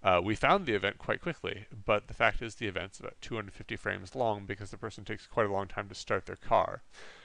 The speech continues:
And as such, compiling all of these video, all of these frames together into a video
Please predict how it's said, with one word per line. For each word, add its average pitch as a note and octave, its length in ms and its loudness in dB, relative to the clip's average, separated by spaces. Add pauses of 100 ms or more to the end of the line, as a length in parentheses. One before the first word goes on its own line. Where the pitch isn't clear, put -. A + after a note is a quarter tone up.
(220)
And G2+ 420 6
as D#3 200 6
such, - 360 0
compiling G#2 800 6
all A2 200 4
of G#2 100 0
these G#2 200 -4
video, G2+ 440 4 (100)
all G2+ 160 4
of G2 60 -2
these G2+ 160 -4
frames F#2+ 320 -6
together F#2+ 300 -6
into F2+ 160 -6
a F2+ 40 -4
video F#2 380 0